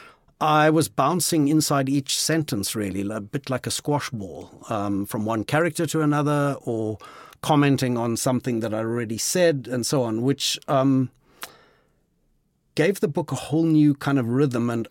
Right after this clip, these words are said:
opened a space in the narrative that allowed humor to enter in,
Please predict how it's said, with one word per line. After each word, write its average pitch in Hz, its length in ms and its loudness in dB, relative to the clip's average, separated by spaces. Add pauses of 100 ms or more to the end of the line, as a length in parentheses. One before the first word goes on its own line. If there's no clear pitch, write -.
(120)
opened 156 380 0
a 127 60 -2
space - 920 -2 (600)
in 143 140 4
the 135 100 4
narrative 127 800 0
that 131 220 0
allowed 131 360 2
humor 147 360 2
to - 180 -8
enter 90 240 -10
in, - 280 -14